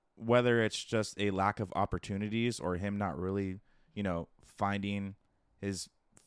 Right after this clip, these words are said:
full potential as an N F L receiver, it just hasn't hit. This kid, Puka,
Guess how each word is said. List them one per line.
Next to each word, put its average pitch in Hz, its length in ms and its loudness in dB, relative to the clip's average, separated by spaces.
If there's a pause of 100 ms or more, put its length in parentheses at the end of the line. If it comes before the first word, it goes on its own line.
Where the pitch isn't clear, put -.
full 104 380 4
potential 101 640 -2
as 92 140 -4
an - 80 -8
N 92 100 -4
F 98 120 -4
L 101 60 0
receiver, 98 600 -2
it 85 80 -8
just 120 160 -2
hasn't 95 260 0
hit. 107 220 0 (680)
This 156 220 4
kid, 147 260 0
Puka, 85 440 0